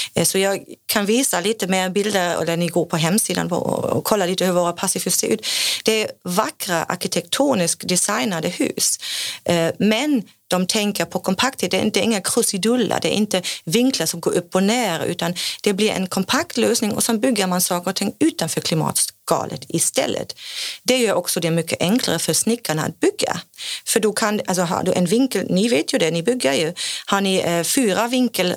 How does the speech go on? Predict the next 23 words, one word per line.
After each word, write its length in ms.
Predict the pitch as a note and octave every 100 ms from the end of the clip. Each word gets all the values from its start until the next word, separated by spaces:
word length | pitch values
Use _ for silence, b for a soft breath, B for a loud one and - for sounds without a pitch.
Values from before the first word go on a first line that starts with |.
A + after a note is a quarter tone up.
| -
har 240 | G3+ F#3+
ni 100 | F#3
mycket 340 | F3+ A3+ - F#3+
mindre 400 | C4+ D4 F#3 F3 B -
detaljarbete 1040 | F3+ F#3+ G3 F#3 E3+ E3 E3 E3+ F3 F3
och, 300 | - - -
eh, 200 | F3 E3 - -
anslutningar 760 | - F#3 G3 F3 E3+ E3+ E3+ E3+
i 100 | D#3+
detalj 520 | E3 D#3+ F3+ E3+ F3
med, 180 | D#3+ D#3 - - -
med 540 | - - E3+ E3 E3 - -
köldbrygga 580 | - - - E3+ E3 E3
och 100 | E3+
med 100 | F3
lufttätheten 640 | F3+ - D#3 - E3 E3+ B B B B
än 140 | A3
om 140 | G3 F#3
ni 120 | F3+
har 280 | E3+ E3 D#3 B B
femtio 320 | - A4 - D#3
vinklar. 380 | - - - - -
Såklart. 500 | - F#3+ - - -